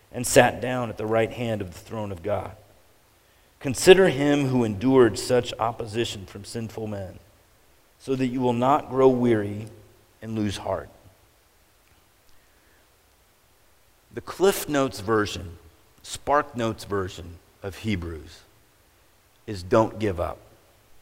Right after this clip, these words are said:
The whole letter was really written to a group of people who were facing this culture, this, facing this, this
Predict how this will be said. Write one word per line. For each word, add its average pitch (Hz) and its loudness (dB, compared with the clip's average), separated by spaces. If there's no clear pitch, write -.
The 95 -12
whole 196 2
letter 90 -2
was 104 -12
really 143 2
written 92 -2
to 120 -4
a 104 -2
group 131 4
of - -10
people 101 -2
who 98 -8
were 87 -4
facing 127 -2
this 117 -2
culture, 92 -2
this, 101 -4
facing 143 0
this, 101 -4
this - -12